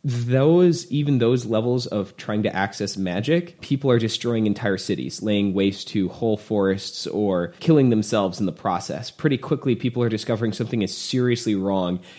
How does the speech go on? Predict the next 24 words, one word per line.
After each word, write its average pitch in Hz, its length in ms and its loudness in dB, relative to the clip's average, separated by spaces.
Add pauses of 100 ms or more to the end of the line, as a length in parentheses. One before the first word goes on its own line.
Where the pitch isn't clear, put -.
(120)
and 98 440 0 (120)
there's 156 280 6
no, 139 680 6
you 104 240 0
know, 98 540 0 (340)
overarching 123 580 6
government. 120 560 4 (200)
Everyone's 127 400 4
kind 120 200 0
of 110 100 0
on 110 200 2
their 101 220 2
own 101 400 2 (960)
because 120 320 0
every 127 200 4
person 113 340 0
is, 92 240 -2
you 110 120 -2
know, 80 260 -4
almost 104 400 -2 (300)
godlike 101 520 2
in 95 80 -2
their 90 100 -2
power. 95 440 0